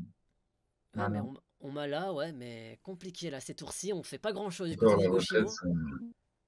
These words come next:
Speaker 1: Sachant qu'on va re-, récupérer la courue, la Mala aurait pu être, euh, être placée. Ilgar retraite au tour Coco. Bon, après, il peut co-, il peut couru tour,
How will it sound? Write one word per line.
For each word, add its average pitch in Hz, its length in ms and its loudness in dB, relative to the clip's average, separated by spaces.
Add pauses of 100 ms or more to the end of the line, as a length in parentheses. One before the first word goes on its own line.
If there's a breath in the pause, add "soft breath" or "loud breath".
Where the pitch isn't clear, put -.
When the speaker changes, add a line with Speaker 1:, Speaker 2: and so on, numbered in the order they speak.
(4000)
Speaker 1:
Sachant 185 540 -2
qu'on 175 120 -4
va 156 80 0
re-, 160 260 -2
récupérer 170 440 -4
la 175 120 -2
courue, 175 400 -4 (1200)
la 135 300 -10
Mala 151 360 -4
aurait 147 200 -6
pu - 240 -10
être, 180 220 -12
euh, 147 120 -4
être 139 160 -6
placée. 175 480 -6 (200)
Ilgar 160 360 -2
retraite 185 600 -6
au 147 120 -8
tour - 220 -12
Coco. 190 420 -2 (1300)
Bon, - 100 -12
après, 185 280 0
il 190 60 0
peut 156 120 -4
co-, - 280 -2
il 160 120 0
peut 175 200 2
couru 226 340 2
tour, - 180 -8